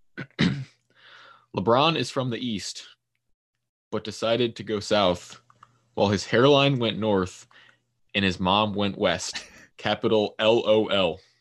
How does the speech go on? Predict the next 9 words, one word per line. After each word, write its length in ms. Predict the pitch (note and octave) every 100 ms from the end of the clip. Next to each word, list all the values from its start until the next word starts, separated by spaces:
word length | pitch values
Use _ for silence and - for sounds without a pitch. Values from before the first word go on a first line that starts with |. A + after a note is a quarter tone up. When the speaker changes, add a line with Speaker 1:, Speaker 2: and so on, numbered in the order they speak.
| _ _ _ _ _ _ _ _ _ _ _ _ _ -
Speaker 2:
That 140 | A2+
Speaker 1:
This 80 | C#3+
Speaker 2:
was 100 | E3+
Speaker 1:
in 80 | A#2+
Speaker 2:
a 40 |
Speaker 1:
reference 360 | G#2+ G2+ G#2+ -
to 300 | - G2+ F#2
Delonte 540 | F2+ F#2 F2+ F#2 F#2+ F2+
West 400 | F#2 F2+ -